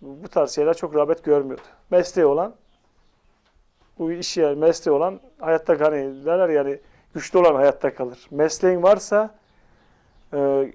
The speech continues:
hem bir de şu şekilde bu işi yaptık. Çünkü biz, e, babam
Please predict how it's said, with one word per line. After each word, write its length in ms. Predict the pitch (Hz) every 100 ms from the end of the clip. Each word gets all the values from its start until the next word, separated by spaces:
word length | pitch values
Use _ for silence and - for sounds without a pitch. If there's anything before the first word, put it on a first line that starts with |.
| -
hem 260 | 156 180 170 - - 127 - 180
bir 80 |
de 120 | 196 190
şu 540 | - - - - 190
şekilde 480 | - 180 156 131 123 _ _ _ _
bu 160 | 143 165
işi 200 | - 160
yaptık. 420 | 165 165 214 214 _ _
Çünkü 200 | 156 151
biz, 180 | 151 147 - 165
e, 200 | 143 139
babam 320 | 147 165